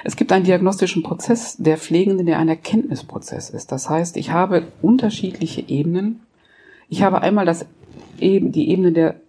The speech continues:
ersten Person, das subjektive Erleben des pflegebedürftigen Menschen. Ich habe die Ebene der dritten Person, das heißt die wissenschaftlichen Erkenntnissen und evidenzbasiertes Wissen, das in Standards oder in Leitlinien oder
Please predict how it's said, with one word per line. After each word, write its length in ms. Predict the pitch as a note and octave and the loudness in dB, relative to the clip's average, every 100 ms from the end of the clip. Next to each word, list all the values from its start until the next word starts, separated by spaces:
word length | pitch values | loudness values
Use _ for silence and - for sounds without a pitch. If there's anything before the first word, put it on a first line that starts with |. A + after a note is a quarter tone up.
| _ - | _ -2
ersten 300 | F3 F3 E3+ | -2 0 -2
Person, 460 | E3+ D3+ D3 A#2 - | -2 -2 -2 -4 -4
das 200 | C#3+ - | -6 -2
subjektive 640 | G3 - E3 - F3+ D#3+ | 0 0 -4 -2 -2 0
Erleben 340 | C3+ D3+ F#3+ | 0 2 2
des 160 | F3 D#3 | 0 -2
pflegebedürftigen 960 | - D3+ D#3 D3 E3 D3 C#3 C#3 B2+ B2+ | 0 2 2 -2 -6 -2 -2 -2 -4 0
Menschen. 540 | C3 F3 - G3 - _ _ - - - - - | 0 0 -2 -6 -8 _ _ -20 -20 -18 -18 -18
Ich 140 | - F#3 | -2 -2
habe 80 | F#3 | 0
die 180 | E3+ D3 | 0 2
Ebene 360 | F#3+ G3 F#3 | 4 6 6
der 140 | D#3+ C#3+ | 6 2
dritten 400 | D3 F3 A3 G#3+ | 0 0 2 2
Person, 400 | G#3 F#3+ G3 G3+ | 2 0 0 0
das 180 | D#3 D3+ | -2 -2
heißt 240 | D3+ D3 | -4 -4
die 160 | C#3 B2 | -6 -4
wissenschaftlichen 680 | D#3+ F#3 F#3 F3 F3 F3 | -2 0 0 -2 -2 2
Erkenntnissen 680 | D#3+ D#3 E3+ D#3+ E3+ E3+ D3 | 0 2 0 2 0 -2 -2
und 180 | C#3 - | -4 -2
evidenzbasiertes 880 | D3+ D3 D3 D3 C3 C3 C3 B2+ - | 0 2 0 0 -4 -2 -4 -4 -4
Wissen, 240 | F3+ D3+ | -4 -4
das 160 | B2+ - | -6 -6
in 80 | |
Standards 520 | C3+ - D#3+ D#3+ D3+ C#3 | -4 2 4 4 2 -2
oder 140 | A#2+ | -6
in 60 | A#2+ | -4
Leitlinien 680 | C#3 D3 D3 - C3 C3 - | -2 0 0 0 0 0 -2
oder 260 | B2+ A2+ | -4 -4